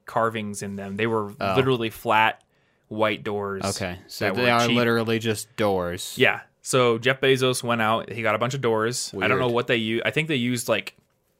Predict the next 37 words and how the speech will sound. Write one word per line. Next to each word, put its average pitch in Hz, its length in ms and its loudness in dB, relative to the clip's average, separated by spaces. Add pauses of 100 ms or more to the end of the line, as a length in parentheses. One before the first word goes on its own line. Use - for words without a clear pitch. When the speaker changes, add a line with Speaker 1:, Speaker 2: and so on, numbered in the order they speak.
(320)
Speaker 1:
construction 123 720 -6
sawhorses 135 680 -2
from, 117 200 -8
like, 104 160 -6
the 107 80 -6
Home 110 160 -8
Depot 117 240 -6
or 131 140 0
something 135 340 -6
as 110 160 -6
the 104 100 -12
legs, 123 440 -4 (300)
and 104 160 -8
they 95 260 -10 (180)
put 131 180 -2
'em 120 280 -4
in 117 100 -4
his 110 140 -6
house - 460 -6 (500)
and 101 200 -10
desk, 101 320 -6 (140)
or 110 160 -4
in 104 240 -10
the 107 60 -10
garage, 98 400 -6
I 98 80 -14
think. 98 380 -14
And 107 120 -12
that 101 60 -6
was, 101 100 -8
like, 98 100 -12
the 101 80 -16
start 101 280 -8
of 101 60 -12
Amazon 98 480 -14 (680)
door 104 140 -6
desks. - 360 -10